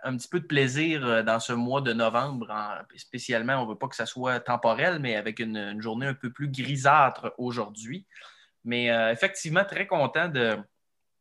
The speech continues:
de reprendre ça. Puis on va essayer de faire ça à chaque tournoi.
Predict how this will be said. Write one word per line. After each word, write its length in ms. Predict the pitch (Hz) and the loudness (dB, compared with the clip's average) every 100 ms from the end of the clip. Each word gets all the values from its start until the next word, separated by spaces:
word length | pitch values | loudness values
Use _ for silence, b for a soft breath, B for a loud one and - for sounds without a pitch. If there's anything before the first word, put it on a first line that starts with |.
| _ - | _ -8
de 120 | 131 | -2
reprendre 460 | 120 143 151 147 120 | 2 4 6 4 4
ça. 220 | - 185 | 0 -2
Puis 260 | 185 139 120 | -2 0 2
on 100 | 117 | 2
va 120 | 120 | 2
essayer 240 | 120 160 | 0 -2
de 40 | 175 | 2
faire 200 | 175 135 | 2 2
ça 180 | - | 2
à 40 | 170 | 4
chaque 220 | 170 170 | 2 0
tournoi. 460 | 156 131 123 139 | -4 -2 -2 -2